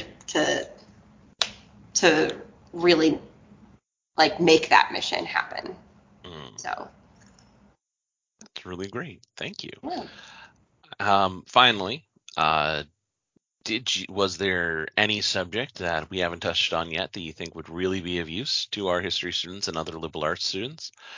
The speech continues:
Speaker 2: Um, anything you think that they should be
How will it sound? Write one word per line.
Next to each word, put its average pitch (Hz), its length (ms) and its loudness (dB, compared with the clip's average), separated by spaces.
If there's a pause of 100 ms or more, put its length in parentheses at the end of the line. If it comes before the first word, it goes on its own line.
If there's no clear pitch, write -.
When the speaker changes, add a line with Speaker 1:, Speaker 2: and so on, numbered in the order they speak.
(340)
Speaker 2:
Um, 73 360 -8
anything 90 400 -6
you 90 120 -6
think 95 320 -8
that 92 300 4 (340)
they 87 180 -2
should 87 280 -4
be 95 580 -4